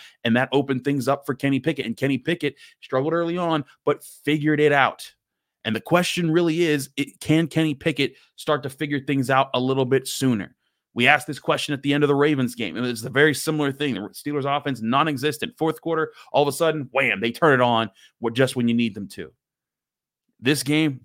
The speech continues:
very similar. Though, again, they at least were able to figure things out. Najee Harris, uh, right after the T J Watt interception, and we'll get to T J in the,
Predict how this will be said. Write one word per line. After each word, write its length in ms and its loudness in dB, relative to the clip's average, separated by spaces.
very 340 4
similar. 460 -4
Though, 160 0
again, 540 -2
they 120 -2
at 80 -2
least 320 -4
were 80 2
able 220 0
to 120 -10
figure 280 -2
things 260 -2
out. 160 4
Najee 360 0
Harris, 300 -4
uh, 200 2
right 200 2
after 160 -2
the 60 -6
T 200 -6
J 140 2
Watt 240 0
interception, 440 -4
and 80 -2
we'll 60 -2
get 160 -2
to 80 -8
T 220 -8
J 260 2
in 80 0
the, 80 0